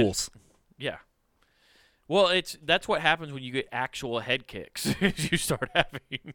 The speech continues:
Speaker 2: you don't have the filter. It kicks that loose. <laughs>
Speaker 1: Oh, okay. Yeah.
Speaker 2: Yeah.
Speaker 1: Yeah.
Speaker 2: The best, the best is when, uh, uh, my favorite insult was when Strickland was fighting, uh, Adesanya for the title when he won it, the f-, uh, his
Speaker 1: Ariel
Speaker 2: last fight.
Speaker 1: Adesanya?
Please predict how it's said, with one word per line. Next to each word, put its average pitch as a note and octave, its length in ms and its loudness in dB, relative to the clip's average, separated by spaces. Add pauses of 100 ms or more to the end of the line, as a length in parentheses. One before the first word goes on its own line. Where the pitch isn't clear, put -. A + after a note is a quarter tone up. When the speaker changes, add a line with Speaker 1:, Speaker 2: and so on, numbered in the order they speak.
(460)
Speaker 2:
you F3 80 4
don't D#3+ 160 4
have D#3 200 4
the B2 80 0
filter. C3+ 460 2
It F#2 100 -10
kicks - 220 -2
that A#2 220 2
loose. A2 640 -2
<laughs> D#3 60 0
Speaker 1:
Oh, B2+ 440 2
okay. A#2 260 0
Yeah. D3+ 160 6 (560)
Speaker 2:
Yeah. G2+ 160 -6 (800)
Speaker 1:
Yeah. G#3+ 100 2
Speaker 2:
The - 80 2
best, A#3 320 2 (300)
the D3 80 -14
best D3 260 -2
is C#3 100 -10
when, A#2+ 280 -4
uh, G2 300 -4
uh, A2 220 -4
my A2+ 140 -2
favorite A#2 400 -6
insult G2 560 -8
was F#2+ 540 -8
when F#2+ 280 -12
Strickland G#2 640 -6
was F#2 160 -10
fighting, F#2+ 640 -8
uh, F2+ 340 -8 (100)
Adesanya G2+ 720 -8 (920)
for B2+ 80 2
the A2+ 80 -2
title A#2+ 400 2
when G#2 140 -10
he F#2+ 80 -8
won F#2+ 240 -8
it, - 80 -10 (240)
the A2 60 -12
f-, - 420 -16
uh, G2+ 260 -2
his B2 100 0
Speaker 1:
Ariel C3 260 4
Speaker 2:
last C3 180 0
fight. C3+ 180 -2
Speaker 1:
Adesanya? D3 680 -2